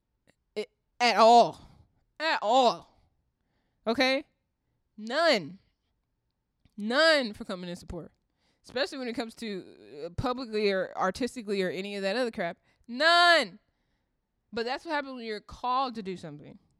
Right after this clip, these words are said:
A lot of times, it's uncomfortable. A, a lot of times, it's unprofitable. A lot of times, you lose a lot of things in the process.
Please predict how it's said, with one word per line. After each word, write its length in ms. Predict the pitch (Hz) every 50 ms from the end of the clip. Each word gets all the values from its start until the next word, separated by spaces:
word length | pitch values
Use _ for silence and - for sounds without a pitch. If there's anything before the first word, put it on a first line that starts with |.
| _ _ -
A 60 | 214
lot 180 | 220 233 247 262
of 60 | 277
times, 340 | - 277 269 262 269 - _ _ _ _ _ _ _ _ _ _ _ _ -
it's 120 | - 302 -
uncomfortable. 680 | 311 349 - 381 403 415 - 269 208 180 151 147 190 _ _ _ _ _ _ -
A, 80 | 220 -
a 120 | 196 214 220
lot 220 | 214 220 240 285
of 60 | 311
times, 200 | 330 285 277 262
it's 160 | 262 233 208 - - -
unprofitable. 840 | 254 269 285 - 285 302 311 339 - 262 220 175 165 151 - - _ _ _ _ _ _ _ _ _ _ _ _ _ _ -
A 40 | 202
lot 60 | 240
of 60 | 254
times, 180 | - - 277 233
you 140 | 247 262 247
lose 440 | 240 247 269 311 330 330 339 320 277
a 60 | 247
lot 200 | 208 190 170 165
of 60 | 170
things 420 | - 156 123 90 - - - - - -
in 80 | 208
the 60 | 202
process. 440 | 190 208 175 165 - - 135 147 -